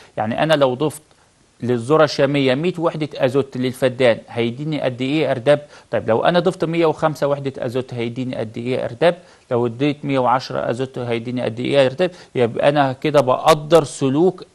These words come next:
إيه المعاملة اللي أنا إيه أستخدمها. إحنا بنقول هنا أحد المعاملات، أحد المعاملات اللي إحنا إيه هنطبق عليها سواء كانت ري، تسميد أو تقاوي أو عزيق. النقطة اللي بعد كده وضع حدود ثقة على متوس-، متوسطات المعاملات أو الفروق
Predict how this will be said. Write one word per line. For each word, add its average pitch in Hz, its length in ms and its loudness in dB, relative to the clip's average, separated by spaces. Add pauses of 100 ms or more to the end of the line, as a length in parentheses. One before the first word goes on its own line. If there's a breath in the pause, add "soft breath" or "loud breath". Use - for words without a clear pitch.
إيه 151 340 0
المعاملة 143 580 2
اللي 135 140 0
أنا 139 120 0
إيه 143 300 -6
أستخدمها. 110 400 -4 (300 soft breath)
إحنا 143 180 0
بنقول 139 280 -2
هنا 151 200 0
أحد 156 200 0
المعاملات، 143 600 2
أحد 160 420 0
المعاملات 165 520 0
اللي 170 140 -4
إحنا 160 180 -4
إيه 160 160 -4 (280 soft breath)
هنطبق 151 360 2
عليها 135 280 4
سواء 131 460 4
كانت 123 300 0
ري، 139 340 2
تسميد 127 500 -6
أو 120 120 -2
تقاوي 135 480 0
أو 131 260 2 (360 soft breath)
عزيق. 107 240 -2 (500 loud breath)
النقطة 175 300 4
اللي 185 140 8
بعد 165 220 6
كده 214 340 4 (760 soft breath)
وضع 165 460 8
حدود 165 360 2
ثقة 202 320 6
على 170 300 10
متوس-، 139 600 0
متوسطات 135 760 4
المعاملات 139 600 4
أو 139 140 0
الفروق 151 400 -2